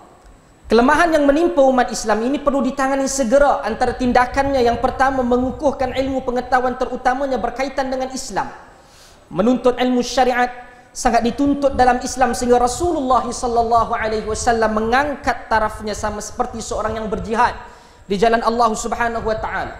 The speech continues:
Imam Tirmizi meriwayatkan hadis daripada Anas bin Malik radhiyallahu an ber-, dengan bagi-, dengan sabda baginda,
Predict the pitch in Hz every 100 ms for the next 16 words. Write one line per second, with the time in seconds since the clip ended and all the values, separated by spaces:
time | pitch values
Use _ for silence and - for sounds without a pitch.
0 | - - - - - - 160 208 240 240
1 | 226 233 208 285 247 - - - - -
2 | 175 196 220 247 233 247 247 - 240 233
3 | 240 226 254 247 202 233 233 254 247 247
4 | 226 247 247 233 233 254 214 226 - -
5 | 233 190 214 247 233 - 180 220 214 -
6 | 202 226 240 294 233 254 254 240 277 233
7 | 139